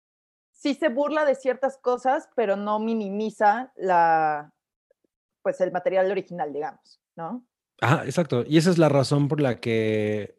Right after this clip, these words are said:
Speaker 2: George Lucas le tenía un, un, o sea, un respeto muy grande a Mel Brooks por hacer Spaceballs. Y bueno, este póster francés está muy, es, me, me parece bien interesante porque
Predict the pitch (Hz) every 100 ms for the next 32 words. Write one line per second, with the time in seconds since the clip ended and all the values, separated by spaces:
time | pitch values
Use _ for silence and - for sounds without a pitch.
0 | _ 120 135 123 156 143 135 127 120 123
1 | 123 120 117 113 127 113 110 107 107 104
2 | 95 95 - 113 110 110 101 113 107 127
3 | 135 123 - 135 120 120 120 117 117 113
4 | 110 120 117 - - 113 98 120 107 -
5 | 147 104 87 - - - - - 143 160
6 | 190 214 185 202 233 165 143 151 151 143
7 | 165 - - 143 143 143 151 170 208 208
8 | 214 156 160 170 147 127 127 117